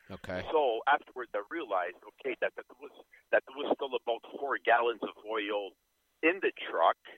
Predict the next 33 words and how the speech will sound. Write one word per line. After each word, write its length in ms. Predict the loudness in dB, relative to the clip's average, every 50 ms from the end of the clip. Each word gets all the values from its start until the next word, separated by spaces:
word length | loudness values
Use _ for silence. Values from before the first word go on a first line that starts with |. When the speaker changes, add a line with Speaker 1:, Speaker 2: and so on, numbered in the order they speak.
| _ _ _ _ _ _ _ _ _ _ _ _ _
Speaker 2:
because 260 | -10 -2 2 2 2 2 2
the 160 | -8 -6 -2
oil 240 | 0 0 0 0 -2 -6 -2
stick 160 | -2 -2 0 0
doesn't 240 | -2 -2 -2 -2 -4
go 240 | 0 2 2 4 4
all 160 | 4 4 4
the 80 | 2 0
way 160 | -4 -4 -2 -2 0
down 320 | 0 2 2 0 -2 -4 -6 -14
to 80 | -12
the 140 | -12 -10 -2
bottom 400 | 4 6 6 6 6 4 0 -8
of 80 | -14 -14 -16
the 80 | -20 -20 -10 -6
pan. 320 | -4 -2 -2 -2 -4 -6 -12 -20 -20 _ -6
Speaker 1:
Right. 260 | -4 -4 -4 -4 -8 _ _ _ _ _ _ _ _ _ _ _ _ _ -14 -10 -6 -2
Speaker 2:
So, 260 | -2 -2 -2 -2 -4 0 2
um, 560 | 4 4 6 6 4 4 2 -2 -8 -18 _ _ -14 -6
okay, 160 | 0 0 0 0 0
so, 120 | -4 -14 -14 -16 -20 -20 _ -18 -14 -12
so 120 | -10 -6 0 2
basically, 720 | 2 2 2 -2 -10 -16 -18 -14 -10 -8 -8 -6 -8 -10 _ _ _ _ _ -4
I 80 | -4 -4 _
put 160 | -4 -4 -4
in 160 | -4 -2 -4
about, 320 | -4 -4 -4 -4 -6 -6 _ -10
uh, 80 | -10 -10 -10 -12 -20 -14 -6
four, 320 | -2 0 0 0 0 -2 -6 -6
four 160 | -4 0 2
and 40 | 4
a 40 |
half 160 | 6 4 4